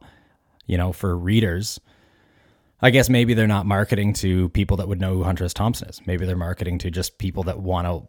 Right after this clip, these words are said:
hear about the Hells Angels. But to me, I feel like there's something else that could draw towards Hunter S. Thompson himself that would grab my attention a lot more than just capital letters Hells Angels, because there's a ton of books about, like, undercover agents in the Hells Angels. There's, uh, you know, Unrepentant, which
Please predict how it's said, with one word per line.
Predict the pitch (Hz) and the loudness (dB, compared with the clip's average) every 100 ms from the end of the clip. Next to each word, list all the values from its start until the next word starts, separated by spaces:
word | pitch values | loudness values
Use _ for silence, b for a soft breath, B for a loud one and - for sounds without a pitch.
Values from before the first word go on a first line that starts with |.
| - | -12
hear | - 95 | -6 -4
about | 87 90 87 - | -2 -2 -4 -4
the | |
Hells | 92 90 87 | -2 -2 0
Angels. | 101 131 160 160 | 2 2 0 0
But | - 87 - - _ - | 0 0 -2 -10 _ -6
to | 101 | 0
me, | 101 117 107 107 - _ _ _ _ _ _ - | 2 4 2 0 -6 _ _ _ _ _ _ -8
I | 92 | -8
feel | - 117 120 | -2 0 2
like | 120 107 | 2 0
there's | 104 - | -2 0
something | 107 98 101 | -2 0 0
else | 95 95 | 0 -2
that | - | -6
could | 101 87 | -8 -4
draw | 95 90 | -2 -4
towards | - 90 - | -4 -6 -4
Hunter | 95 92 | -4 -4
S. | 82 | -4
Thompson | 90 87 - | -2 -4 -4
himself | 82 - 107 98 82 | -8 -4 -2 -2 -2
that | - | -8
would | 98 | -6
grab | 90 87 87 | -2 -2 0
my | 85 | -2
attention | 78 87 85 85 82 b b b b | -2 -2 -2 -4 -4 b b b b
a | 107 | -4
lot | 98 90 - | 2 2 2
more | 95 85 | 0 -2
than | 82 87 | -2 -4
just | 87 - - | -4 -6 -14
capital | - 90 90 92 | -12 -10 -8 -8
letters | 87 87 85 | -4 -4 -4
Hells | - 85 87 | -6 -8 -6
Angels, | 82 80 - | -6 -6 -10
because | - 135 151 | -10 -4 0
there's | 156 - | -2 0
a | 175 | -2
ton | - 107 | 2 2
of | 85 | 2
books | 90 - | 0 0
about, | 90 85 80 | -2 0 0
like, | 80 80 b b b b b | -2 -4 b b b b b
undercover | 101 95 92 82 85 104 | 0 2 2 0 0 4
agents | 123 107 101 | 4 4 0
in | 98 | 0
the | |
Hells | 90 98 90 | 0 0 0
Angels. | 95 92 95 92 85 | 0 0 2 0 -2
There's, | - 90 85 82 | -4 -2 -2 -2
uh, | 87 82 82 85 | -2 0 0 0
you | |
know, | 92 - | -2 0
Unrepentant, | 107 95 90 - 113 113 104 - | 0 0 0 2 2 2 0 0
which | 92 82 - | -2 -4 -6